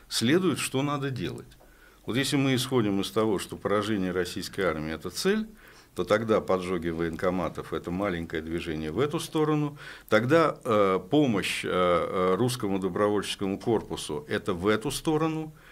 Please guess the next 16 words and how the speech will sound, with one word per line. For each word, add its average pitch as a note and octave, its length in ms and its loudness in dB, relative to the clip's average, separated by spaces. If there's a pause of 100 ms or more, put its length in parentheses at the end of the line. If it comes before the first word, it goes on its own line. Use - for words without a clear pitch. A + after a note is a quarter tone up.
(240)
А F2+ 80 4
если B2+ 280 2
мы C3 160 2
считаем, C3 460 0
что B2+ 180 -2
нет, A#3+ 400 2 (200)
если F#2+ 220 0
мы A2+ 120 2
считаем, G#2+ 380 0
что - 160 -2
нужно, G2+ 340 0
так F2 160 -2
сказать, - 320 -2 (260)
сохранить, A2+ 720 2
э, E2+ 520 2
значит, E2+ 300 -4